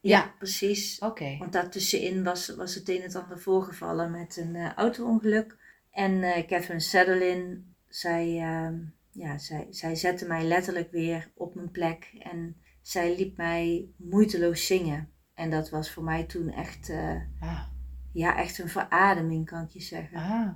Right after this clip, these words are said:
Speaker 2: Ja.
Speaker 1: Had je dat wel ervaren in de conservatoriumtijd? Dat moeiteloze zingen?
Speaker 2: Hmm,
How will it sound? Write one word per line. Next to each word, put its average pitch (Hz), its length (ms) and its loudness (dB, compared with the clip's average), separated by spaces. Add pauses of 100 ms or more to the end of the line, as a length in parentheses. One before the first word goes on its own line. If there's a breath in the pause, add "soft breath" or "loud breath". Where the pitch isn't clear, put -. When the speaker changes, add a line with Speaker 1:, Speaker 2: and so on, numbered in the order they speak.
(120)
Speaker 2:
Ja. 196 280 -10
Speaker 1:
Had 190 180 2
je 226 100 8
dat 214 160 6
wel 233 320 8 (100)
ervaren 220 560 6
in 196 80 2
de 185 80 2
conservatoriumtijd? 311 1200 2 (540 soft breath)
Dat 180 120 -6
moeiteloze 202 640 6
zingen? 233 400 4 (520)
Speaker 2:
Hmm, 190 680 2